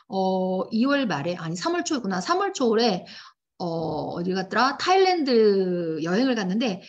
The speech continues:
매일매일 영어 기획문을 영어로 저한테 카톡으로 써서 보냈어요. 엄마,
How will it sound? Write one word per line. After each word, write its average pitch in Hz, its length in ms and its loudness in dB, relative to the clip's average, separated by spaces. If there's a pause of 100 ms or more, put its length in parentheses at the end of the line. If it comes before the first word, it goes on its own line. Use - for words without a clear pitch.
(180)
매일매일 240 920 0
영어 247 220 -2
기획문을 247 520 -4
영어로 185 260 -6
저한테 170 360 -8
카톡으로 339 420 -4
써서 294 300 -6
보냈어요. 185 520 -4
엄마, 185 320 0